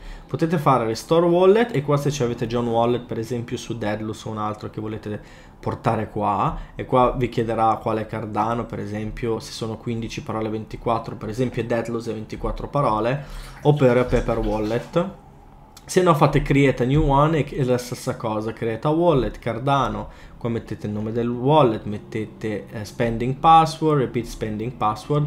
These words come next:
andate avanti, vi darà il codice, vi darà tutte le cose, creerete un nuovo wallet e vedrete tutti i vostri wallet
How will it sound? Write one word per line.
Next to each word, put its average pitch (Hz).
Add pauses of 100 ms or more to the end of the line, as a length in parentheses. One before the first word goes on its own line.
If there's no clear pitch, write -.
(320)
andate 160
avanti, 151
vi 139
darà 139
il 160
codice, 123
vi 117
darà 113
tutte 123
le 160
cose, 113
creerete 113
un 131
nuovo 110
wallet 107 (240)
e 139
vedrete 160
tutti 147
i -
vostri 123
wallet 123